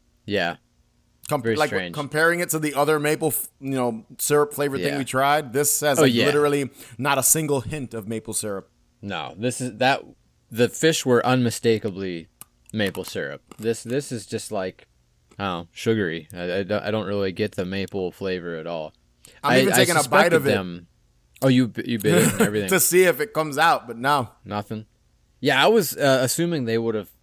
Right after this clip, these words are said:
Speaker 1: missed on the cotton candy, which I feel like they did pretty well. Um,
Speaker 2: Mm-hmm.
Speaker 1: this here is a complete miss. I taste nothing there.
Speaker 2: Yeah. Weird.
Speaker 1: Mm-hmm.
Speaker 2: That they hit a home run with the goldfish, but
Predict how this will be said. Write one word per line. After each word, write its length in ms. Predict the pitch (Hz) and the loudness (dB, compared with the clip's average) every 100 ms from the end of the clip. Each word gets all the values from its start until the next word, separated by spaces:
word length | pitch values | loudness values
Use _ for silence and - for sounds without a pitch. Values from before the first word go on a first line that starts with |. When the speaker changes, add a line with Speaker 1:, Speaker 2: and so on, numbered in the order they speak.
| _ | _
Speaker 1:
missed 400 | 120 127 131 - | -6 -4 -4 -4
on 140 | 117 104 | -6 -8
the 80 | |
cotton 300 | - 127 87 | -2 -2 -2
candy, 420 | 98 123 117 82 82 | -6 -4 -4 -4 -10
which 200 | 87 107 | -8 -8
I 60 | |
feel 220 | 104 147 | -4 0
like 140 | 117 98 | 0 -2
they 100 | 98 | -6
did 260 | 87 92 | -8 -10
pretty 220 | - 104 90 | -10 -10 -6
well. 400 | 98 98 80 - - | -4 -4 -6 -12 -12
Um, 120 | 113 | -8
Speaker 2:
Mm-hmm. 340 | 113 120 110 95 98 | -6 -6 -8 -12 -18
Speaker 1:
this 340 | 101 101 131 - | -10 -8 -6 -6
here 200 | 107 90 | -6 -6
is 140 | 82 | -10
a 40 | - | -18
complete 360 | - 107 104 | -12 -8 -8
miss. 340 | 82 78 - - | -10 -16 -16 -16
I 160 | 90 85 _ _ | -14 -16 _ _
taste 240 | 110 90 | -12 -10
nothing 320 | 98 95 - 87 | -10 -12 -14 -16
there. 220 | 85 - | -14 -14
Speaker 2:
Yeah. 380 | 113 113 113 104 90 _ _ _ | -12 -10 -8 -10 -14 _ _ _
Weird. 600 | 117 120 110 147 104 92 _ _ _ _ _ - | -16 -12 -10 -10 -12 -18 _ _ _ _ _ -14
Speaker 1:
Mm-hmm. 340 | 117 107 113 110 _ _ _ | -12 -12 -14 -16 _ _ _
Speaker 2:
That 160 | 131 127 | -6 -4
they 100 | 135 | -2
hit 140 | 139 | 0
a 80 | 151 | 2
home 260 | 135 151 135 | 2 0 0
run 200 | 151 147 | -2 -2
with 160 | 127 | -2
the 380 | - 113 104 92 - _ _ - | -2 -2 -2 -6 -12 _ _ -2
goldfish, 600 | 139 165 - 113 98 - | -2 -2 -4 -4 -6 -8
but 260 | 110 98 | -8 -10